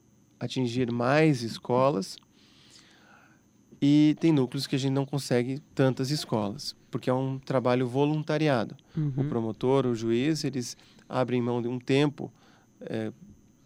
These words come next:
Speaker 1: da rotina deles, agendam a visita nas escolas e, geralmente, os professores já têm um,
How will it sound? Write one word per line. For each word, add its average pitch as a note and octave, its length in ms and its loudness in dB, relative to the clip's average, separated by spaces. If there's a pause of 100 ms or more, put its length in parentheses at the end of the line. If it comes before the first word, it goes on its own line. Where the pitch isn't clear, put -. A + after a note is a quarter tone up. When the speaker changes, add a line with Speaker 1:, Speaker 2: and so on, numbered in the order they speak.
(180)
Speaker 1:
da - 80 -4
rotina A#2+ 480 0
deles, C3+ 540 2 (160)
agendam C3 680 0
a A2 60 -2
visita A2 380 -6
nas A2+ 160 -4
escolas C3+ 720 -2 (920)
e, D3 320 4 (320)
geralmente, D3 640 2
os D#3 80 -2
professores D3 540 0
já D3+ 160 0
têm D#3 240 -2
um, D#3+ 200 -2